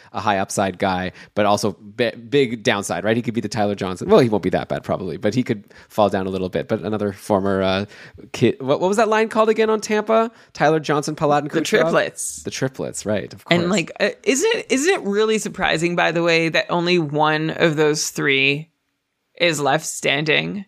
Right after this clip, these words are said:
Speaker 1: Well, what Palat? You just talked about him. Oh, you
Speaker 2: No,
Speaker 1: mean,
Speaker 2: like,
Speaker 1: like,
Speaker 2: he's,
Speaker 1: in
Speaker 2: he's
Speaker 1: Tampa?
Speaker 2: standing. No, uh, not e-, no, not in Tampa. Just as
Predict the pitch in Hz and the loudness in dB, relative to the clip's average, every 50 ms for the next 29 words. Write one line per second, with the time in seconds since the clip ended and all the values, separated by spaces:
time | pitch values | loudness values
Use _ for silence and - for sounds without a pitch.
0 | - - 139 185 208 202 - 349 240 262 339 370 330 - - - - 151 147 165 | -4 -2 0 0 0 0 2 2 2 4 4 2 2 0 -2 -4 -6 -6 -2 -4
1 | 175 - - - - 359 302 - - 370 262 190 165 151 165 156 127 117 120 127 | -2 -2 -2 -2 0 0 0 2 2 2 2 4 2 4 4 4 4 2 0 -2
2 | - - - - - - - 202 339 330 262 - - - - 269 - - - 175 | -4 -8 -12 -12 -8 0 0 2 4 4 4 4 2 2 2 2 2 2 2 -2
3 | 165 156 - - 175 311 403 - 117 98 - 262 269 269 233 190 165 151 156 - | -2 -4 -2 0 0 0 2 2 0 0 2 2 2 2 4 4 2 0 0 -4
4 | - - - _ _ _ _ _ _ - 240 285 320 - - - 214 226 233 240 | -16 -20 -20 _ _ _ _ _ _ -2 2 2 2 2 2 0 0 0 2 2
5 | 262 277 311 311 320 277 - 254 294 302 247 190 190 220 262 302 339 302 262 190 | 2 4 4 4 2 2 2 2 2 2 2 2 2 2 0 0 0 0 0 2
6 | 202 170 151 147 160 156 151 196 226 247 - - 196 262 269 262 233 | 2 0 2 2 0 0 2 2 0 0 0 -2 0 2 2 0 0